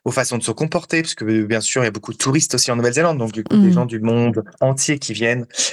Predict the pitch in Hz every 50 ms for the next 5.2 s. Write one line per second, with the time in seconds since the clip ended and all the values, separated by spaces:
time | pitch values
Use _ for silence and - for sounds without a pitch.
0 | - - - - 135 135 131 131 131 127 123 120 120 120 120 127 160 233 311 320
1 | 208 156 - 156 151 - 147 135 - - 143 135 139 151 180 185 - - 127 120
2 | 117 117 113 104 - - 117 107 - - - 135 135 131 - - - 117 110 113
3 | 123 120 110 113 110 - - 117 - - - 127 143 139 120 113 110 - - 110
4 | 104 104 104 - 107 104 123 131 131 135 143 131 - 131 120 117 113 104 104 -
5 | - - -